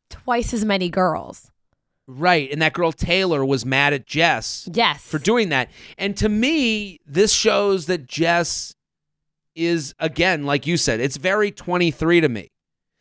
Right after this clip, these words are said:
Speaker 2: Like, we all are on the same team, but I'm the star of the movie. It's like,
Speaker 1: Mm-hmm.
Speaker 2: no, no, no, Jess. You can't be,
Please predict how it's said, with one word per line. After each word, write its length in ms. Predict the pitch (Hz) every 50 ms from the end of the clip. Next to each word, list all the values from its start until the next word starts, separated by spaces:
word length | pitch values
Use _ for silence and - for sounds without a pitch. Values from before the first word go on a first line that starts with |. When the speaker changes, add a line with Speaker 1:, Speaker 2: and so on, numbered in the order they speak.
| _ _ -
Speaker 2:
Like, 240 | 156 175 180 -
we 140 | 160 - 214 226 -
all 280 | 190 185 190 214 233
are 100 | 247 247
on 100 | 247 254
the 80 | 247 254
same 380 | 226 - 233 214 214 220 220 -
team, 420 | - - 196 185 175 170 170 170
but 140 | 147 156 160
I'm 300 | - 156 151 160 160 160
the 80 | 156 147
star 340 | - - - 156 143 147 143
of 140 | 139 117
the 60 | 127 131
movie. 420 | 131 135 127 117 92 - - _ _ _ _ _ - - -
It's 180 | - 185 -
like, 180 | - 233 214 190
Speaker 1:
Mm-hmm. 280 | 175 185 185 180 175 180
Speaker 2:
no, 120 | 202 233
no, 160 | - 262 262
no, 220 | 254 262 269 277 269
Jess. 580 | 185 - 143 117 113 131 - - - - - _ _ _ _ _ _ _
You 160 | - 151 185
can't 420 | - - - 202 214 226 247 - - -
be, 480 | - 220 220 214 214 214 214 196 -